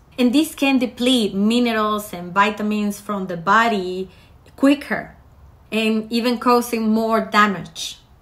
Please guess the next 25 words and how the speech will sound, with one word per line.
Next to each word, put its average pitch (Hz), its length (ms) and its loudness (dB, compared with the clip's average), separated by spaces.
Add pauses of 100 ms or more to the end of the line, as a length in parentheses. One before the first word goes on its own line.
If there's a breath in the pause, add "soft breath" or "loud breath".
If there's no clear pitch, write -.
(560)
We 233 120 0
do 277 180 2
know 285 300 6
that 202 160 0
nutrients 208 600 -2
are 190 300 -2
very 240 280 2
important 220 640 -4
for 202 320 0
a 185 300 -6
very 220 240 -2
strong 214 360 -4
immune 196 340 -4
system, 208 400 -6
especially 247 560 -2
these 240 420 -2
days 214 420 -2
that 196 240 -4
we 220 120 -2
are 208 140 -2
going 208 400 -2
through 190 440 -4
so - 460 -2
many 214 280 -4
things 190 520 -10